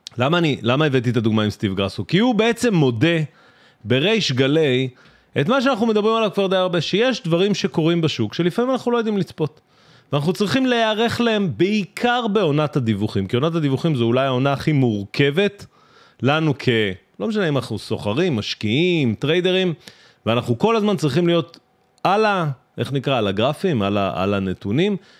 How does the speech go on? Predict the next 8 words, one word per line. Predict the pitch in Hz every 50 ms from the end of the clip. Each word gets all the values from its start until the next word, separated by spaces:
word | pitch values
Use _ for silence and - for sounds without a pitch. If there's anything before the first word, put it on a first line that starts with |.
| _ _ _ _ _ -
כדי | - 127 113 120 117
להבין | 113 113 113 127 147 220 254 262
שהדבר | - 180 131 113 117 117 156 196 226
הזה | 220 185
שנקרא | - 156 127 120 117 - 160 165
מרקט | 156 127 131 147 180 196 180 - 180 165 - -
קורה, | - - 156 165 190 254 277 269 233 - - _ _ _ _ _ _ _ _ _ _ -
כן? | - 240 294 320